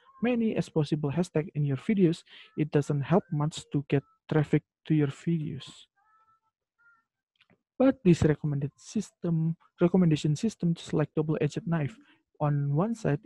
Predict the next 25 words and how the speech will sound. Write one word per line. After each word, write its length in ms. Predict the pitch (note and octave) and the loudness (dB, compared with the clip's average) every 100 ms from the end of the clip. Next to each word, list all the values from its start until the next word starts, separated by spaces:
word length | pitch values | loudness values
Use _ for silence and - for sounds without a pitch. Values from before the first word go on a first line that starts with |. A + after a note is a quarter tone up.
| - | -8
it 140 | D#3 - | -8 -4
could 160 | D#3+ D#3 _ _ | -6 -6 _ _
offer 400 | F3 G3 G3 F3+ F3 | 0 2 2 0 -2
personal 400 | - F3 F3 D#3+ | -6 -4 -2 -2
experience 480 | - - D#3+ D#3 D3+ | -2 -6 -4 -2 -4
to 160 | - D3 | -4 -4
each 200 | - F#3 | -4 -2
user, 260 | A#3 B3 - - - _ | 2 2 2 -6 -20 _
but 160 | F#3 F#3+ - | 0 0 0
on 80 | D#3 | 0
the 100 | D3 | 2
other 180 | C#3+ C#3+ | 0 -2
side, 240 | - E3+ | -2 -4
sys-, 320 | - F3 - _ | -4 -6 -8 _
the 120 | - D3 | -2 -2
sys-, 300 | - E3+ - | -2 -8 2
this 240 | D#3+ F3 | 6 6
system 480 | - B3 - - D#3 - - - | 4 -8 -2 0 0 -4 -18 0
could 160 | F#3 | 2
facilitate 540 | F3+ E3 - E3 - D#3+ | 2 -2 -2 -4 -4 -4
the 80 | C#3+ | -4
creation 400 | D3+ D3 D#3 E3 | -4 -4 -6 -8
of 160 | B2+ | -8
echo 200 | - D3 | -8 -8
chamber. 340 | - - D#2+ | -6 -6 -4